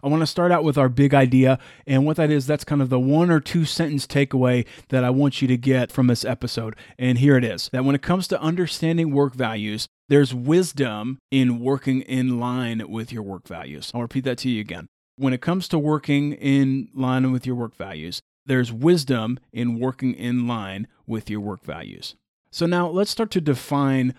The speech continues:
work values and talk about what work values are a little bit more. So when we say work values,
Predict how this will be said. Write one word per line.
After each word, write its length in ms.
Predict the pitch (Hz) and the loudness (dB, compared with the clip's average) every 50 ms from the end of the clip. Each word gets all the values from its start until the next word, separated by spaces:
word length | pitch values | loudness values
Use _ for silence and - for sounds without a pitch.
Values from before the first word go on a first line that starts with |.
| _ _ | _ _
work 300 | - 139 135 135 127 127 - | -8 -4 -2 -2 -2 -2 -4
values 380 | 123 117 110 113 117 113 127 | -6 -6 -4 -4 -6 -6 -6
and 100 | 131 123 | -6 -6
talk 220 | 135 147 139 139 135 | -2 -2 -2 -2 -2
about 240 | 131 135 127 101 101 | -2 -2 -4 -4 -4
what 240 | 110 127 139 - | -4 -6 -6 -6
work 280 | - 135 135 135 127 - | -6 -6 -6 -6 -8 -8
values 420 | - 131 120 117 113 110 113 123 | -6 -6 -4 -4 -4 -6 -8 -10
are 340 | - - 92 71 69 - - - | -10 -12 -10 -10 -12 -14 -12 -12
a 80 | - | -10
little 220 | 113 120 120 123 120 | -8 -8 -8 -6 -8
bit 160 | 127 107 82 | -8 -8 -8
more. 260 | 98 107 95 60 - | -8 -10 -10 -12 -12
So 140 | - - 147 | -8 -6 -2
when 140 | 143 147 156 | 0 0 0
we 80 | 170 160 | 0 0
say 200 | - 220 220 226 | 0 2 2 2
work 280 | 214 180 165 151 127 | 4 4 2 2 0
values, 500 | 127 131 117 110 110 107 104 117 123 - | -4 -4 -4 -4 -6 -6 -8 -8 -8 -10